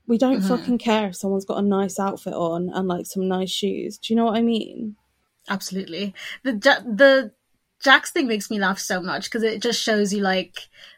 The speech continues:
Speaker 2: I don't know, there is a way that, like, I don't know, people just weaponize, like, the use of,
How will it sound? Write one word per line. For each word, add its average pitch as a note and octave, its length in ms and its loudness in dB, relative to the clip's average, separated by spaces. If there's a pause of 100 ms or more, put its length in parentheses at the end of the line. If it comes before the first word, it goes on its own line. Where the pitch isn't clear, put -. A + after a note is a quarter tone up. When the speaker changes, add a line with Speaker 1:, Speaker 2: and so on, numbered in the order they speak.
(120)
Speaker 2:
I A#3 120 6
don't A3 200 6
know, G3 420 0 (760)
there A#3 180 2
is A3+ 120 4
a A3+ 100 4
way G#3+ 320 4
that, G3 160 2
like, F#3+ 440 -2 (960)
I G#3+ 100 0
don't G#3 100 0
know, G3 100 0
people G#3 240 -6
just G#3 160 -6
weaponize, G3+ 640 -2
like, F#3+ 400 -6 (420)
the G#3+ 80 -2
use G3+ 300 -2
of, F#3+ 140 -8